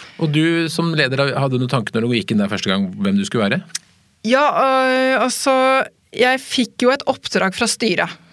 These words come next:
Speaker 2: og det gikk, eh, ut på at, eh, hele regnskapsbransjen s-, var jo da, hvis vi tenker tjue seksten da, når jeg begynte på slutten av tjue seksten, så var man jo midt i det der stresset rundt, ja, det digitale skiftet, og oppgaver ble automatisert, og det, alt var litt sånn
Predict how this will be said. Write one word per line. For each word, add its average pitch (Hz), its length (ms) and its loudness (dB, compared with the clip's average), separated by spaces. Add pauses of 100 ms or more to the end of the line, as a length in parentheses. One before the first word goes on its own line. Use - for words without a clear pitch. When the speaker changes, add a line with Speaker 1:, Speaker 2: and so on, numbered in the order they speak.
(240)
Speaker 2:
og 233 460 2
det 233 460 2
gikk, 208 400 -2
eh, 214 340 2
ut 190 200 -4
på 220 300 2
at, 202 460 -2
eh, 202 640 2
hele 214 240 2
regnskapsbransjen 190 1040 0 (480)
s-, - 180 -6 (240)
var 196 360 2
jo 208 40 0
da, 196 280 2 (360)
hvis 220 140 0
vi 240 60 0
tenker 202 280 2
tjue 196 300 0
seksten 196 420 -2
da, 208 80 2
når 196 220 2
jeg 202 40 -2
begynte 196 380 0
på 202 80 -2
slutten 190 300 -2
av 196 120 2
tjue 196 140 0
seksten, 196 420 0 (440)
så - 180 0
var 208 140 2
man 208 140 0
jo 233 40 2
midt 214 320 -2
i 202 80 2
det 190 40 2
der 196 260 2
stresset 196 480 0
rundt, 190 220 2
ja, 202 180 4
det 196 140 2
digitale 196 360 0
skiftet, - 380 -2
og 196 340 2
oppgaver 185 400 0
ble 190 120 2
automatisert, 190 580 -2
og 190 100 2
det, 185 80 2
alt 185 140 0
var 196 100 2
litt 196 120 0
sånn 190 280 4